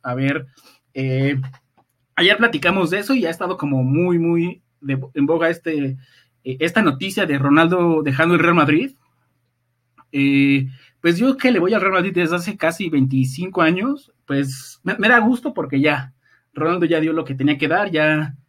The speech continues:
estaba cansado de, del presidente, de sus compañeros, del ambiente de, de Madrid. Yo sé que Eduardo no conoce nada de gente, pues gente preparada y gente exitosa, él, él no lo es. Pero, a ver, Eduardo, ¿qué opinas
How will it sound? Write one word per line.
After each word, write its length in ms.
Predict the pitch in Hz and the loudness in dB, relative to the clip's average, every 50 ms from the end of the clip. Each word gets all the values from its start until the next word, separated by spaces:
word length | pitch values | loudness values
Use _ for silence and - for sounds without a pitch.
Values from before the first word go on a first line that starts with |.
| _ _ | _ _
estaba 320 | - - - 147 147 143 | -12 -4 -2 0 0 0
cansado 500 | - 127 120 127 - 160 170 170 170 160 | 0 -4 -4 -2 0 4 4 4 4 2
de, 400 | 143 135 123 120 120 117 120 120 120 | 0 -2 -4 -4 -6 -8 -10 -12 -12
del 220 | 123 123 123 117 - | -10 -10 -10 -10 -10
presidente, 600 | - 131 131 139 139 165 180 185 185 180 185 - | -10 -8 -6 -2 -2 -2 -2 -2 -4 -6 -6 -6
de 100 | 143 135 | -4 -4
sus 460 | 135 135 127 127 - - - - - | -4 -6 -6 -8 -10 -14 -20 -20 -12
compañeros, 680 | _ - 131 131 131 135 151 170 175 175 175 175 160 143 | _ -4 -2 0 2 2 4 4 2 2 2 2 0 0
del 400 | 143 127 127 123 123 120 120 123 - _ _ _ _ _ - | 0 0 0 -2 -4 -6 -6 -10 -16 _ _ _ _ _ -2
ambiente 420 | 131 131 135 147 151 147 175 160 | 0 2 4 4 2 2 0 0
de, 160 | 151 135 127 | 0 0 0
de 240 | 131 131 127 135 131 | -2 -2 -2 -2 0
Madrid. 400 | 131 131 131 165 214 247 233 - - _ _ _ - | 2 2 2 2 0 0 -2 -6 -12 _ _ _ -4
Yo 80 | 170 | -2
sé 160 | 175 208 185 - | -2 0 0 0
que 80 | 160 | 2
Eduardo 280 | 151 156 160 160 165 160 | 2 2 2 2 2 2
no 140 | 156 151 143 | 0 0 2
conoce 280 | 151 147 147 143 151 | 2 2 2 2 2
nada 180 | 147 147 147 143 | 4 4 4 4
de 160 | 135 120 120 | 2 2 0
gente, 640 | 127 - 151 143 135 156 151 151 147 135 135 131 - _ _ _ _ | -2 -2 -2 0 2 2 4 4 2 2 -2 -6 -14 _ _ _ _
pues 120 | - 170 - | -10 -4 0
gente 220 | 247 247 262 240 | 2 2 2 2
preparada 400 | 185 160 131 143 139 151 180 190 | 0 -2 0 2 2 2 2 0
y 60 | 147 | -2
gente 180 | 139 175 175 170 | -4 -6 -6 -8
exitosa, 440 | - - 131 131 175 170 185 156 151 | -8 -8 -8 -6 -6 -4 -4 -4 -4
él, 200 | 156 147 139 - _ _ _ _ _ - | -4 -6 -8 -12 _ _ _ _ _ -2
él 120 | 156 160 | 0 2
no 100 | 156 151 | 4 4
lo 140 | 147 135 131 135 | 6 6 4 2
es. 340 | 131 - - - - _ _ _ _ | 2 -2 -8 -16 -20 _ _ _ _
Pero, 400 | - 151 143 143 156 156 170 175 - | -2 0 2 4 4 2 0 0 0
a 80 | - | 2
ver, 200 | 160 175 185 185 170 - - - - - _ | 2 2 0 -2 -4 -8 -10 -14 -18 -12 _
Eduardo, 360 | - 156 185 190 185 196 190 - | -4 -2 0 0 0 0 0 0
¿qué 100 | 233 220 | 0 0
opinas 500 | 226 226 214 214 214 202 202 202 - | 2 2 2 4 4 2 0 -2 -6